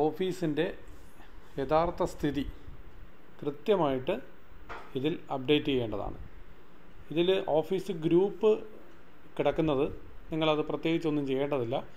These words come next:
ഓഫീസിൻ്റെ പേര് ഇംഗ്ലീഷിലും മലയാളത്തിലും വ്യക്തമായിട്ട്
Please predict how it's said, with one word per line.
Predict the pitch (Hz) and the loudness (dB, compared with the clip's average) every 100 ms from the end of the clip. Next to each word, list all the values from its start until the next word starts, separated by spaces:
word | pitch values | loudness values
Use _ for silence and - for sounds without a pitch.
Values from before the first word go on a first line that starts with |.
| - - - - 143 | -12 -12 -12 -2 0
ഓഫീസിൻ്റെ | 143 165 175 170 170 | 2 0 2 4 4
പേര് | 170 160 | 6 4
ഇംഗ്ലീഷിലും | 151 170 170 180 165 | 8 8 8 2 4
മലയാളത്തിലും | 139 147 160 160 175 208 - - - - - - - - | 8 8 8 4 0 0 -6 -12 -10 -10 -10 -10 -8 -2
വ്യക്തമായിട്ട് | 139 - 160 156 139 | 0 4 6 6 6